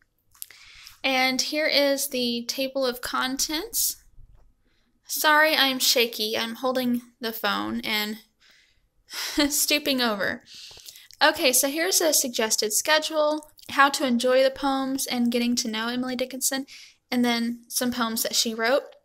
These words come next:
and then some pages for illustration. Okay, so here's the suggested schedule. So, um, looks like they cover a whole school year.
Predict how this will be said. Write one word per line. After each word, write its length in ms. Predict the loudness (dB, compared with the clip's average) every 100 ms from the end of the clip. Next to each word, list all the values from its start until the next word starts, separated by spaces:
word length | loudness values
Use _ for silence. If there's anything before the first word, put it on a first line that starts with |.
| _ -4
and 140 | -2
then 180 | -2 -4
some 180 | -6 -6
pages 460 | -4 -2 0 0
for 140 | -2 -2
illustration. 720 | -2 -2 -4 -4 -4 -4 -8 _ -20 -20 _ _ _ _ _ -20 _ _ _ _
Okay, 340 | -14 -4 -2 0
so 180 | 0 0
here's 380 | 0 -2 -2
the 200 | -4 -4
suggested 600 | -2 -4 -2 -4 -4 -4
schedule. 600 | -2 2 0 0 -2 -2 0
So, 580 | 0 2 4 2 0 -6 -20 -20 -20 _
um, 440 | 4 4 4 -2 -14 _ _ _ _ _ _ _ _ _ -20 -4 -4 -4 0
looks 220 | 2 4
like 160 | 4
they 100 | 4
cover 320 | 4 2 4 4
a 80 |
whole 220 | 4 2 4
school 420 | 2 4 2 4
year. 320 | 2 0